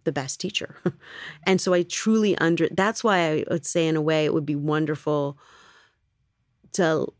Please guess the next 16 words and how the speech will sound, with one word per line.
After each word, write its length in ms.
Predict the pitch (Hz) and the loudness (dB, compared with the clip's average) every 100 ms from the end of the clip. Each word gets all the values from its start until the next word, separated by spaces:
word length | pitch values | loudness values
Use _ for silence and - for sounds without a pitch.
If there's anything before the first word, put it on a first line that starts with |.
| _ - | _ -8
have 280 | 156 160 160 | -2 0 0
an 100 | 156 | 0
opportunity 840 | 156 151 160 143 - 160 156 147 | 0 0 -2 -2 0 0 0 -2
for 220 | 139 - | -4 -2
all 240 | 151 151 151 | 0 0 0
of 100 | 143 | -2
my 180 | 147 143 | -4 -4
students 560 | - - 175 156 151 | -6 -2 -2 0 -2
to 100 | - 147 | -4 -4
get 200 | - - | -4 -4
to 80 | |
be 160 | 156 170 | 0 0
a 60 | 175 | 0
teacher. 560 | 196 190 240 240 262 - - - - - _ - | -2 -2 -2 -2 -2 -10 -20 -20 -20 -20 _ 0
Um, 680 | 170 151 147 147 - - - _ _ _ | 0 0 -2 -2 -6 -8 -14 _ _ _
but 360 | 165 135 127 | 0 2 2